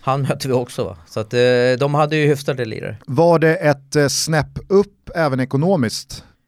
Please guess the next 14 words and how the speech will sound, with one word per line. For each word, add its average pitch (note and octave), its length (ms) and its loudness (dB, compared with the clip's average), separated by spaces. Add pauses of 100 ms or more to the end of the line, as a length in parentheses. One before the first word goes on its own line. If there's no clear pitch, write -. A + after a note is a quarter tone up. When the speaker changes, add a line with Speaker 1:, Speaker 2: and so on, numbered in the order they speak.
Speaker 1:
Ja, D#3+ 100 2
det - 60 4
Speaker 2:
från B2+ 100 2
Speaker 1:
var, - 80 4
Speaker 2:
Schweiz? B2+ 280 0
Speaker 1:
det E3 80 2
var, C#3 180 4
det C3+ 60 0
var E3 100 2
dubbelt C#3 300 -2
så C3+ 60 -6
bra. G2+ 200 0
Eh, A#2 1040 -4
och A#2+ 140 -10